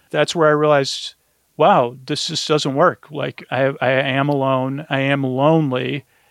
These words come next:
um, and I need, need some help from other people. And I guess that's kinda where I started to change, uh, or be open to the kinda idea of like, "Well, what,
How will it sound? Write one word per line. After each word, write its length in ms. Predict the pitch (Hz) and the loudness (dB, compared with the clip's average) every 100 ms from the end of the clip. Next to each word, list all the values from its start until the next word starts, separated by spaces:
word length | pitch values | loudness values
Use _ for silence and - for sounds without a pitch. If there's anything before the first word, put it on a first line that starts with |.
| _ | _
um, 360 | 143 135 127 127 | 0 2 2 0
and 80 | 131 | -4
I 80 | 131 | -4
need, 340 | 135 127 151 | -4 -8 -12
need 240 | 170 143 139 | -8 -6 -6
some 160 | 147 | -4
help 160 | 135 143 | -2 -2
from 140 | - 139 | -2 -2
other 180 | 135 127 | -2 -2
people. 480 | 139 170 135 131 - _ _ | -4 -6 -8 -12 -16 _ _
And 140 | 160 139 | -8 -4
I 40 | |
guess 200 | 135 143 | -2 -2
that's 220 | 160 139 - | -2 -2 -2
kinda 240 | 151 131 | -2 -2
where 220 | 131 131 | -2 0
I 60 | 127 | -2
started 420 | - 151 135 127 | -2 -2 -2 -4
to 400 | - 131 135 127 - | -4 -4 -6 -10 -8
change, 760 | - 151 147 135 - - - _ _ _ _ _ _ - | -2 0 0 -4 -6 -8 -10 _ _ _ _ _ _ -4
uh, 360 | 139 131 123 143 | 0 2 0 0
or 100 | 156 | 0
be 200 | 143 175 | 0 0
open 340 | 180 190 180 151 | 4 4 4 0
to 60 | |
the 60 | 147 | 0
kinda 260 | 151 147 143 | 0 0 0
idea 300 | 135 139 135 | 0 -2 -2
of 80 | |
like, 180 | 139 131 - | -2 -4 -6
"Well, 180 | 170 | -4
what, 180 | 202 160 | -2 -2